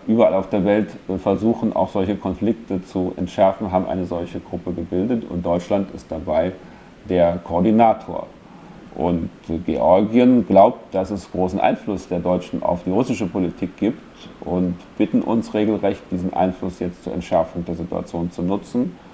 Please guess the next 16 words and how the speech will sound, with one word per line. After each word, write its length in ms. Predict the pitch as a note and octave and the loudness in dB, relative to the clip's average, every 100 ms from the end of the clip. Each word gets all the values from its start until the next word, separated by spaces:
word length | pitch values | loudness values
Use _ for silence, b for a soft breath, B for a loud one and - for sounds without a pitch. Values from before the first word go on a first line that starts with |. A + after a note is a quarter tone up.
| B B B - | B B B -6
Und 160 | G#2+ G2 | 0 2
in 100 | F2+ | 6
Moskau 420 | G2 - B2 A#2 | 4 4 2 4
wiederum 520 | A2+ A#2 A2+ A#2 A2+ | 4 2 4 4 4
hat 180 | G#2 - | 2 2
man 140 | G2+ | 0
beobachtet, 560 | F#2 D2+ F#2+ G#2 - F#2 | 0 0 4 2 2 -4
dass 360 | - F#2 - - | -4 -6 -8 -4
Deutschland 420 | F#2+ F#2+ F#2+ F#2 | 0 0 0 -2
keine 280 | F2 F#2+ G2+ | 0 0 2
einseitige 500 | C3 B2+ G2+ E2+ - | 2 4 4 4 -2
Position 640 | F2+ F#2 F2+ - F2 F#2 | -4 -6 -6 -6 -6 -4
in 100 | F#2+ | -4
diesem 240 | F2+ G2+ G2 | -6 -6 -6
Konflikt 480 | F#2+ E2+ F#2+ F2+ - | -6 -4 -6 -6 -2
einnimmt. 460 | F2 F2+ G2 A2+ | 0 2 2 2